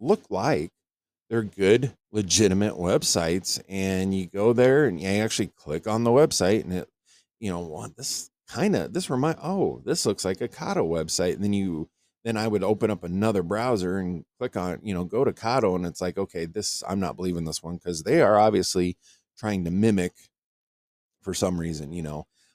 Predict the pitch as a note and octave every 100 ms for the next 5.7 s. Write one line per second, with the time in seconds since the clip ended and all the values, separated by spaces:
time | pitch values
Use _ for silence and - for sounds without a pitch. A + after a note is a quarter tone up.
0 | _ F#2 F#2 E2 D2+ D#2 - _ _ _
1 | _ _ _ _ - A2 B2+ A2+ - _
2 | _ _ _ _ _ _ _ _ _ _
3 | _ _ - A#2+ A#2+ E3+ D3 - A2 G#2+
4 | F2+ - G#2+ G#2+ E2+ G2 F2+ G#2 G2 E2
5 | E2 - D#2+ - D#2 D2 D2